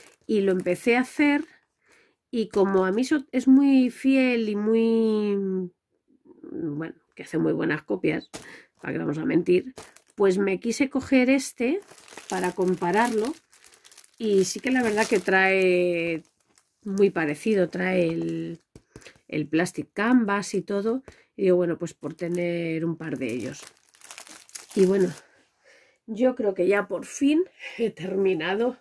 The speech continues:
la bolsa inmensa que tenía.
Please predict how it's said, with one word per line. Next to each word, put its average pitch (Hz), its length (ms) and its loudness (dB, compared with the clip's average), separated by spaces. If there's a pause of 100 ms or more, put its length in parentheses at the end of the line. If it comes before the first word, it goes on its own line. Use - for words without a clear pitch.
(420)
la 208 300 4
bolsa 247 640 -2
inmensa 220 760 -2 (600)
que 202 120 4
tenía. 202 520 2